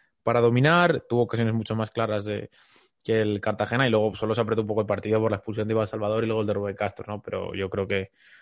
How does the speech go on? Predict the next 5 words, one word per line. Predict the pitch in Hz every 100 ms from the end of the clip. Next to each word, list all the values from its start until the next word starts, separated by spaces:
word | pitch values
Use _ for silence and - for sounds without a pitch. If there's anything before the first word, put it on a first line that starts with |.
| _
fue | - 113 110
superior | - 104 110 113 117
al | 107
Cartagena, | 107 101 101 127 139 139
fue, | - 107 104 101 107